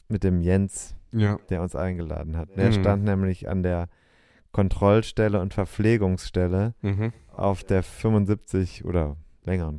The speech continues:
Speaker 1: Kilometerstrecke.
Speaker 2: Mhm.
Speaker 1: Also man musste da vorbeifahren.
Speaker 2: Ja,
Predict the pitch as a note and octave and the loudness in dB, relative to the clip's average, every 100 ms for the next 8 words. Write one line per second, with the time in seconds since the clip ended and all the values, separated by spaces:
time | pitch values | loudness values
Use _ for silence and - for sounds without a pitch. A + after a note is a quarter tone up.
0 | - D#2+ D#2+ D#2+ - D#2 - D#2+ - G2+ | -10 -6 -4 -2 -2 -4 -6 -10 -4 -2
1 | A#2+ - F#2+ G2 G2+ F#2+ F#2 G2+ A#2+ - | -2 -4 -6 -6 -2 0 2 2 0 0
2 | F#2+ F2+ A#2 A2+ G#2+ A2 - D#2 D#2+ D#2+ | 0 2 2 4 4 4 2 -4 -4 -6
3 | - G#2 | 2 4